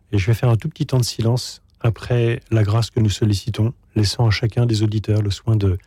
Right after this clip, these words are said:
présenter au Seigneur une, une grâce.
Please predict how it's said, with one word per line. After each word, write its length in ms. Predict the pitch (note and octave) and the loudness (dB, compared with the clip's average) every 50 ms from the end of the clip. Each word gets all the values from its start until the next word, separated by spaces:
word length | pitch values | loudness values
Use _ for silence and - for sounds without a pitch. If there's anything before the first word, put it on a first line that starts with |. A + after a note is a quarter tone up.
| _ _ _ _ _ - | _ _ _ _ _ -12
présenter 380 | - - B2+ A2 A#2+ G#2 - | -4 -2 0 0 0 2 0
au 40 | A2 | -2
Seigneur 380 | F#2+ - - G#2+ G2+ G#2 G2 G2 | -2 0 0 2 2 2 2 2
une, 260 | G2 F2+ F2 F2 F#2+ G#2 _ _ _ _ _ _ _ _ _ _ _ _ _ _ _ _ _ _ - | 0 -2 -4 -8 -12 -14 _ _ _ _ _ _ _ _ _ _ _ _ _ _ _ _ _ _ -2
une 80 | A2+ A2 | 0 0
grâce. 460 | G2+ G2+ F#2 F2+ F2 - - - - | 2 2 0 -2 -4 -6 -12 -16 -18